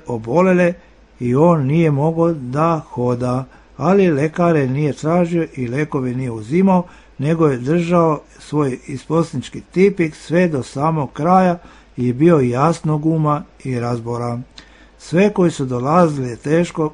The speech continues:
ok-, e, tešio koliko je mogao, predosećajući svoj odlazak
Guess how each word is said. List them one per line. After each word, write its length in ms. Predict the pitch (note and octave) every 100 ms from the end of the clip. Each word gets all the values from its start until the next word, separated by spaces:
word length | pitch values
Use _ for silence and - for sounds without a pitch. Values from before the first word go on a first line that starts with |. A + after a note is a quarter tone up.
| -
ok-, 920 | B2+ - - C#3 B2+ B2 B2 A#2+ A#2+
e, 40 |
tešio 680 | - C#3+ E3+ D#3+ F3 F3 D#3+ - - - - -
koliko 400 | D3 F3 D#3+ C#3+
je 120 | A#2
mogao, 440 | C#3+ F#3 F3 E3+ F3 - - _ _ _ _ _
predosećajući 2000 | C#3 D#3 E3 D#3+ D3+ - _ _ _ - C#3+ C#3+ B2+ D#3+ F3+ F3+ F#3 F#3+ F#3+ F#3 E3+
svoj 380 | D3+ E3 E3 D#3+ -
odlazak 600 | B2+ E3 E3+ E3 D#3+ D#3